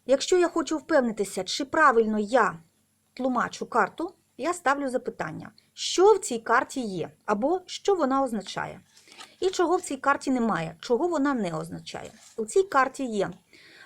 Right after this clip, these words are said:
а, туз жезлів і немає четвірки жезлів. Туз жезлів вказує на початок, на натхнення. Тобто заняття розпочнуться, знову ж таки, з великим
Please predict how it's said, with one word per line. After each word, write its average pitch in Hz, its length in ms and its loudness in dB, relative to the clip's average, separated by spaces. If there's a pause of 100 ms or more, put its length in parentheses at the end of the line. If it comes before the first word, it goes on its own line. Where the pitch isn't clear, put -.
(100)
а, 196 220 -4 (120)
туз 240 260 -2
жезлів 320 480 2
і 359 60 -6
немає 392 280 0
четвірки 262 520 -4
жезлів. 175 420 -6 (760)
Туз 403 200 8
жезлів 302 300 -2
вказує 269 540 2
на 240 300 0
початок, 220 760 -2
на 285 120 -2
натхнення. 220 720 -4
Тобто 220 380 -2 (200)
заняття 320 640 -2
розпочнуться, 277 960 -2
знову 254 320 -2
ж - 120 -8
таки, 214 220 -2
з 185 80 -10
великим 233 400 -2